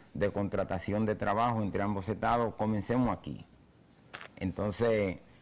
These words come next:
si no estaban conformes con lo que está en la calle, vendiendo guineo, vendiendo, entonces, espérate,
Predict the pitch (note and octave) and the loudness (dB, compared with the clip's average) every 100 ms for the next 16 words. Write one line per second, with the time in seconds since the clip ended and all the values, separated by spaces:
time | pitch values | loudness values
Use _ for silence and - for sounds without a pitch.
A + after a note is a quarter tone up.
0 | - - G2 G#2 F2 A#2+ B2 B2 A2 B2 | -12 -2 2 2 4 6 6 4 4 2
1 | - D3+ D3+ C3+ G#2 G2+ F#2 F2+ - A2 | 4 4 6 2 2 0 0 -2 0 2
2 | A#2+ A#2 C#3 C#3 C3 G#2 - - F2+ F#2 | 4 4 4 4 4 2 -2 -4 -2 0
3 | G#2+ A2+ G#2+ G#2 G#2+ B2+ C3+ A#2+ G2 F#2 | 2 4 2 2 2 4 4 4 2 2
4 | G#2 A2 A2+ G#2+ G#2 - E2+ F2 G2 F#2 | 2 4 4 4 2 0 -4 -2 -2 -2
5 | D2 F2 D#2+ - C#2 | -2 0 -2 -4 -12